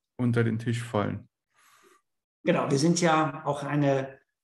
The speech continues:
Speaker 2: sehr, sehr starke Gesellschaft und Schwächen sind nicht so gerne gesehen. Aber ich finde Schwächen gerade relevant, <laughs> denn das macht uns zu Menschen und da steckt eine Menge Potenzial drin. Und deswegen glaube ich ganz häufig auch, dass die Strukturen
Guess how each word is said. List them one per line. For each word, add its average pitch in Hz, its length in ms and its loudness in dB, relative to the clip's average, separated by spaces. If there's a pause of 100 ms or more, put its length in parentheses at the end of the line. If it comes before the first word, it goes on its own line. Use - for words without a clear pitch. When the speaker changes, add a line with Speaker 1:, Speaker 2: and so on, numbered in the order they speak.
(160)
Speaker 2:
sehr, 147 220 0
sehr 139 220 -2
starke 180 540 2
Gesellschaft 180 720 0
und 131 140 -6
Schwächen 151 460 0
sind 143 200 0
nicht 139 120 -4
so 139 100 -2
gerne 131 280 0
gesehen. 151 580 0 (240)
Aber 135 120 -4
ich 139 100 -6
finde 147 220 0
Schwächen 147 400 0
gerade 160 460 2
relevant, 160 680 0
<laughs> 143 40 -2
denn 170 140 6
das 156 140 4
macht 147 240 0
uns 147 280 -2
zu 151 120 -4
Menschen 156 500 -2 (180)
und 151 100 -6
da 147 40 0
steckt 143 320 -4
eine 143 80 4
Menge 139 220 2
Potenzial 147 680 0
drin. 127 260 -2
Und 127 160 -4
deswegen 139 500 0 (360)
glaube 151 260 0
ich - 100 -4
ganz 143 300 -2
häufig 151 380 0
auch, 151 140 -4
dass 139 160 -4
die 139 120 -2
Strukturen 160 840 0